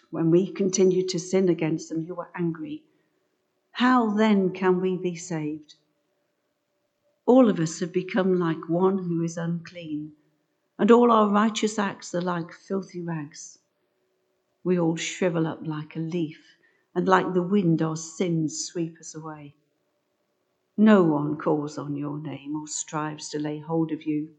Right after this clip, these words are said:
for you have hidden your face from us and have given us over to our sins. Yet you, Lord, are our Father. We are the clay, you are the potter.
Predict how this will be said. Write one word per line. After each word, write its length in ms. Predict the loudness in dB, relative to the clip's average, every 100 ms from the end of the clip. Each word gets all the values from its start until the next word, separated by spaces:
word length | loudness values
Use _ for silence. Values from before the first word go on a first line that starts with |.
| _ _ _ _ _ _ _ _ 0
for 80 | 2
you 160 | 4
have 180 | 4 2
hidden 360 | 2 0 4 4
your 220 | 4 0
face 400 | 0 0 0 -4
from 260 | -2 0
us 200 | 0 -2
and 100 | -4
have 200 | -4 -4
given 280 | -2 -2 0
us 160 | -4 -4
over 280 | -6 -6 -10
to 200 | -10 -10
our 200 | -10 -12
sins. 640 | -8 -6 -4 -6 -10 -20 _ _ _ _ _ _ _ _ _ _ _ _ _ _ _ _ _ _ -8
Yet 160 | -8
you, 260 | -2 0 0
Lord, 400 | 0 -2 -4 -8 -16 _ _ _
are 400 | 0 2 2 -2 0
our 200 | 0 0
Father. 520 | -4 -6 -6 -8 -10 _ _ _ _ _ _ _ _ _ _ _
We 360 | 4 6 8 6
are 180 | 2 2
the 120 | -2
clay, 340 | 0 0 0
you 360 | 0 0 2 4
are 140 | 2
the 120 | 0 -4
potter. 560 | -4 -6 -4 -10 -10